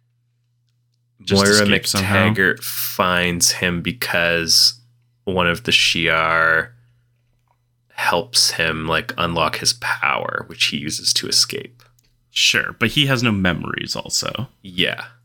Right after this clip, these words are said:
Speaker 1: Um, which takes a while to come back. Anyways, so there's this team of people. They go to Krakoa. They get pwned. And
Speaker 2: Yes.
Speaker 1: also, you know, s-, Professor X reveals to Scott, Cyclops, that,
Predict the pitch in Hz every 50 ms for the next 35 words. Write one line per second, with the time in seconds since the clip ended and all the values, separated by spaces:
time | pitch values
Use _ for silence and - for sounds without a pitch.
0 | _ _ _ - 101 98 92 85 85 87 - - - _ _ _ _ _ _ _
1 | _ _ 120 113 - - - - 120 - - - 95 80 78 78 - - 90 85
2 | - - 58 65 - - - 147 147 131 104 87 73 - - - - _ _ _
3 | _ _ _ _ _ _ _ _ _ _ _ _ _ _ _ _ _ _ _ _
4 | _ _ _ _ _ _ - - 113 131 127 117 123 117 - - 160 165 156 -
5 | 135 117 113 - 113 113 110 110 107 - 113 110 110 - 117 120 127 135 131 -
6 | - 127 120 - - - 113 101 98 98 95 87 - - - 95 92 98 - 104
7 | 110 117 120 120 120 110 113 - - 120 107 104 95 - - _ _ _ _ _
8 | _ _ - - 113 101 90 85 80 78 80 80 82 104 110 - - - _ _
9 | _ _ _ _ _ _ _ _ _ _ - 131 127 113 113 123 120 - - 123
10 | 113 113 110 107 104 98 - - - _ _ _ _ 117 120 98 78 85 90 -
11 | - - - - _ _ - - - _ _ _ - - 104 - 127 127 131 113
12 | 110 110 - - - 113 104 95 98 107 110 107 104 104 104 101 - - - -
13 | - 117 104 92 - - - - - 107 95 87 80 82 92 - - - - -
14 | - 95 87 - - 85 80 92 95 92 - - - - - - 95 92 85 -
15 | -